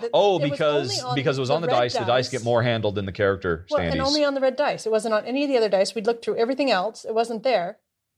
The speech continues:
Speaker 2: Yeah, and the,
Speaker 1: So
Speaker 2: and the
Speaker 1: there
Speaker 2: red
Speaker 1: has to be
Speaker 2: dice are
Speaker 1: something
Speaker 2: the
Speaker 1: that was
Speaker 2: enemy
Speaker 1: going
Speaker 2: dice,
Speaker 1: on.
Speaker 2: so they get rolled more than any other dice
Speaker 1: Yeah.
Speaker 2: in the game. That's interesting.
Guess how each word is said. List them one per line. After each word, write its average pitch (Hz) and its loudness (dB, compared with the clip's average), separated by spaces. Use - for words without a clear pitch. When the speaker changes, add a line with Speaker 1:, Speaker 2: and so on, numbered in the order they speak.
Speaker 2:
Yeah, 113 2
and 107 -4
the, 110 -2
Speaker 1:
So 110 -4
Speaker 2:
and 120 -2
the 123 0
Speaker 1:
there 120 -4
Speaker 2:
red 143 2
Speaker 1:
has 143 -2
to 147 -2
be 131 4
Speaker 2:
dice 123 -2
are 117 4
Speaker 1:
something 104 -2
Speaker 2:
the 107 0
Speaker 1:
that 107 -4
was 110 -2
Speaker 2:
enemy 113 -2
Speaker 1:
going 95 -4
Speaker 2:
dice, 90 0
Speaker 1:
on. - -16
Speaker 2:
so 110 -2
they 110 2
get 107 -2
rolled 104 2
more 90 2
than 85 -4
any 101 -2
other 90 2
dice 85 0
Speaker 1:
Yeah. 220 -12
Speaker 2:
in 85 -4
the 85 -2
game. 87 0
That's - 0
interesting. 95 -2